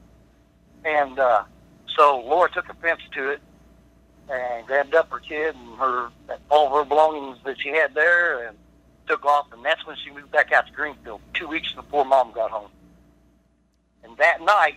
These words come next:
after we went and had dinner at the steakhouse, Laura wasn't even hardly talking to us, okay? But Laura wanted to stay at our house that night. She knew what was going on. She knew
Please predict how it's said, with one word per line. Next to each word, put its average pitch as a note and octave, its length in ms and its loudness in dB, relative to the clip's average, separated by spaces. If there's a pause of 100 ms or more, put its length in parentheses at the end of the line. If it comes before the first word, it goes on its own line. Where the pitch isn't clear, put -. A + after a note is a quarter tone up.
after D3 260 0
we D3 100 -16
went E3 200 -4
and D3+ 80 0
had E3 160 2
dinner F3 240 -2
at E3+ 80 -4
the - 100 -20
steakhouse, G#3+ 560 0 (840)
Laura F3+ 320 4
wasn't F3+ 180 2
even E3 140 -10
hardly E3 320 2
talking F3 340 2
to A#2+ 80 -8
us, F#2+ 160 -12 (360)
okay? D#3+ 280 -2 (960)
But C#3 240 -4 (100)
Laura D#3+ 380 2
wanted E3 360 0
to C#3+ 100 -12 (120)
stay E3+ 340 2
at C#3+ 120 0
our D#3 180 4
house D#3+ 360 2
that A2+ 200 -10
night. F2+ 220 -6 (1080)
She F#3+ 260 -6
knew F3+ 420 0 (520)
what E3 200 4
was B2 120 -18
going D3+ 320 -4
on. D#3 220 6 (120)
She E3 120 -12
knew E3+ 400 -6